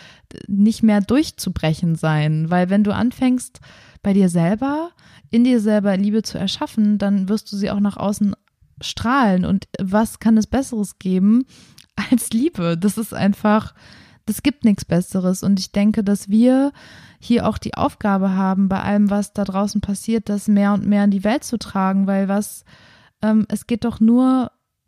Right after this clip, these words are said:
alles geht im Grunde kaputt, weil die Menschen vergessen, dass sie eigentlich lieben sollen und lieben können und, mm,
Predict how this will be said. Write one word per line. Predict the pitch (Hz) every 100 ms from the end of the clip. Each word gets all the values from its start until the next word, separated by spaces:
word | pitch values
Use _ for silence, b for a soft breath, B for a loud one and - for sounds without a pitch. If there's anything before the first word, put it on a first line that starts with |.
| -
alles | 233 262 285 - -
geht | 233
im | 220 226
Grunde | 208 226
kaputt, | 220 214 - 226 -
weil | 214
die | 214
Menschen | 208 214 220
vergessen, | 208 214 208 214 220
dass | 214 208
sie | 208
eigentlich | 196 208 214 208
lieben | 220 233 226 190
sollen | 175 170 175
und | 180 185
lieben | 196 196 196
können | - 240 247 190
und, | - 185 185 - b b b b b b _ -
mm, | 208 202 202 202 202